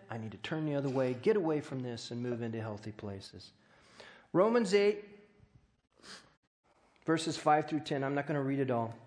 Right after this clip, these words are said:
reminds us that those who live according to the flesh have their mind set on what the flesh desires.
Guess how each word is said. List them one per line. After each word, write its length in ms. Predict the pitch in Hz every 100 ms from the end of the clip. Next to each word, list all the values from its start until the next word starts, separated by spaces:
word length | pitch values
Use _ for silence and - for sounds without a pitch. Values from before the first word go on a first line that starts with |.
| -
reminds 520 | - 151 151 160 165 131
us 160 | 117
that 200 | 131 117
those 300 | 127 165 180
who 140 | - 156
live 340 | 147 127 110 - - - -
according 460 | 127 - 156 120 110
to 120 | 175
the 80 | 120
flesh 440 | - 135 123 113 -
have 160 | 135 127
their 100 | 127
mind 400 | 123 127 143 143
set 480 | - 135 135 - - -
on 140 | 131 131
what 180 | 127 127
the 60 |
flesh 340 | 123 120 117 -
desires. 640 | 120 110 107 101 98 -